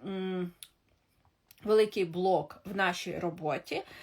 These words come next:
І коли у нас є ядро особистості, оцей великий блок в роботі, е, ми його розділяємо на,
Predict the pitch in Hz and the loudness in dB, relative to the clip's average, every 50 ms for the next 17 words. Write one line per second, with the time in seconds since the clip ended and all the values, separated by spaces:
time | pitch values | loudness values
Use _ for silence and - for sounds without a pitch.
0 | - - - - _ - 226 214 208 - 208 202 208 214 214 190 - - 190 180 | -18 -20 -20 -16 _ -4 -2 -2 0 2 4 6 8 8 6 6 4 2 0 0
1 | 160 180 - - - 196 190 180 175 165 151 151 180 185 165 156 156 - - 165 | 0 -2 -2 -6 -6 -2 0 2 2 2 0 -2 -2 -2 0 -2 -2 -2 -6 -6
2 | 165 165 165 165 - - 151 - - 147 - - 170 170 175 170 170 165 160 156 | -6 -4 -4 -4 -6 -10 -12 -10 -10 -10 -8 -6 -6 -2 0 0 0 0 -2 -4
3 | - 151 135 143 143 139 - - - - 165 160 226 311 427 - - 370 - - | -8 -10 -10 -8 -10 -10 -10 -10 -10 -10 -6 0 0 0 0 0 -2 -6 -6 -8
4 | - - - - - - - 190 196 196 190 185 180 180 196 226 269 320 320 302 | -14 -16 -16 -18 -6 0 4 6 6 6 4 4 2 0 2 2 4 4 4 4
5 | 262 - 151 208 185 185 220 233 226 202 185 185 - 170 165 170 175 226 254 240 | 4 2 0 2 6 8 10 10 10 8 4 0 -2 0 2 6 8 8 8 6
6 | 233 214 190 180 185 | 4 0 -4 -4 -6